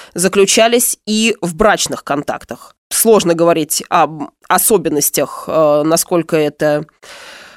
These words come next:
точно происходило, но, во всяком случае, вероятнее всего, они брали в жены местных женщин.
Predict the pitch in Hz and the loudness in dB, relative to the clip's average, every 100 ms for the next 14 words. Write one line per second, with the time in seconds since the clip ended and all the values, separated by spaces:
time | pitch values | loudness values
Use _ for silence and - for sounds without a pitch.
0 | _ - 247 208 - 175 165 165 156 _ | _ 0 4 4 2 4 4 2 -4 _
1 | - 185 185 - 190 202 359 320 233 247 | 0 2 2 2 0 4 4 4 4 4
2 | 277 240 - 240 233 202 226 226 - 196 | 4 2 2 0 0 -4 -2 -2 0 4
3 | 185 185 - 151 180 175 214 214 185 - | 4 4 2 0 2 4 4 2 0 0
4 | 170 196 - 170 165 180 180 175 165 147 | 0 2 2 2 2 2 2 0 2 0
5 | 143 156 196 202 196 208 - 185 175 - | -2 0 2 2 0 -2 -4 2 2 0
6 | 117 - - - 156 127 123 - - | -6 -10 -16 -6 -2 -2 -2 -10 -14